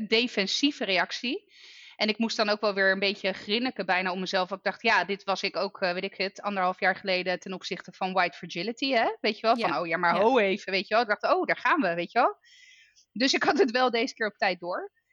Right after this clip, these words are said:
Speaker 1: En nu, eh, zit ik zeg maar gewoon meer in de luistermodus en, en probeer ik open te zijn voor haar, eh, voor haar standpunten. Eh, en zij is ook echt, zeg maar, eh, outspoken transgender activiste.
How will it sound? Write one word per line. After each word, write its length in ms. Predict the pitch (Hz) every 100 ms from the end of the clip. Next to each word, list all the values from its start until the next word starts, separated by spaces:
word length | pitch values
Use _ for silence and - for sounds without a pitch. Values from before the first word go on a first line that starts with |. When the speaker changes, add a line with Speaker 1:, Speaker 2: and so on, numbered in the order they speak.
| _
Speaker 1:
En 120 | -
nu, 200 | 226 220
eh, 80 | 214
zit 180 | 214 226
ik 80 | 226
zeg 140 | 269
maar 120 | 226
gewoon 160 | 208 214
meer 140 | 214 214
in 80 |
de 80 | 208
luistermodus 840 | 196 208 247 208 208 196 202 - -
en, 200 | 214 202
en 340 | - 208 202 -
probeer 260 | - 202 202
ik 180 | 202 226
open 180 | 220 -
te 100 | 196
zijn 220 | 190 196
voor 140 | 190
haar, 460 | 185 190 185 185 -
eh, 240 | 175 185 175
voor 120 | - 175
haar 360 | 180 175 175 _
standpunten. 920 | - 214 226 190 196 - 175 208 294 _ _ _ _ _ _ _ _ _ _ _ _ _
Eh, 300 | - 185 151
en 100 | 196
zij 160 | 208 190
is 140 | 190
ook 100 | 190
echt, 240 | 190 - -
zeg 160 | 185
maar, 240 | 180 170 170
eh, 120 | 190
outspoken 540 | 202 190 - 190 175 180
transgender 540 | 202 185 - 196 160
activiste. 800 | - - 165 156 - - 180